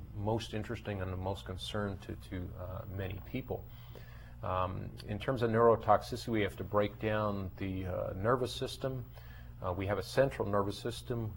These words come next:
or a C N S, and that's primarily our brain and spinal cord, and we have a peripheral, peripheral nervous system, or the P N S. that, uh, is encompassed by our sensory motor control neurons.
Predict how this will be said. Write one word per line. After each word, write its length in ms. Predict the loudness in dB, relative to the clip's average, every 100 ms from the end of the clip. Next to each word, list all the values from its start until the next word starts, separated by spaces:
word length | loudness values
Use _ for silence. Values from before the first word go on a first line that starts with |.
| -4
or 220 | -2 -2
a 80 | -2
C 260 | -6 -4
N 140 | -4 2
S, 400 | 4 4 0 -4
and 100 | 0
that's 300 | 0 -2 -8 -2
primarily 560 | 0 2 2 2 2
our 100 | 0
brain 400 | 0 0 0 -2
and 160 | -4 -6
spinal 440 | -2 2 4 2
cord, 400 | 0 2 4 4
and 60 | 0
we 60 |
have 120 | -2 -2
a 40 |
peripheral, 640 | -2 4 4 4 0 -2 -4 -12 -2
peripheral 420 | 4 4 4 2 2
nervous 280 | -2 -4
system, 360 | -6 -8 -4 -2
or 120 | -2
the 80 | -4
P 200 | -4 -2
N 140 | -2
S. 320 | -4 -6 -10 -12 -14 -14 -14 -14 -10 -10 -4
that, 160 | -2 -2 -2
uh, 40 | -4
is 360 | -4 -6 -4
encompassed 460 | -2 -2 -2 -6 6
by 240 | 8 8 2 -12 -14 -2
our 100 | -2
sensory 500 | 0 -2 -2 -2 -2
motor 260 | 0 -2 -2
control 520 | -6 -8 2 4 6
neurons. 560 | 2 -2 -4 -4 -8